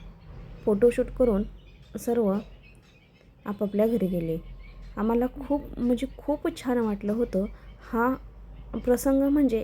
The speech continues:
एखाद्या लग्न कार्यासारखा प्रसंग आम्हाला वाटला होता. पहिल्यांदाच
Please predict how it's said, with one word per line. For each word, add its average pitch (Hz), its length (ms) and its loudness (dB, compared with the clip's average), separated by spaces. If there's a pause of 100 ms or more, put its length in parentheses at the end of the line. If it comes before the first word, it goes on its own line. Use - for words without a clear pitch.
एखाद्या 240 340 0
लग्न 233 280 2
कार्यासारखा 240 540 -2
प्रसंग 214 400 -2
आम्हाला 196 280 2
वाटला 196 280 0
होता. 196 260 0 (380)
पहिल्यांदाच 226 600 2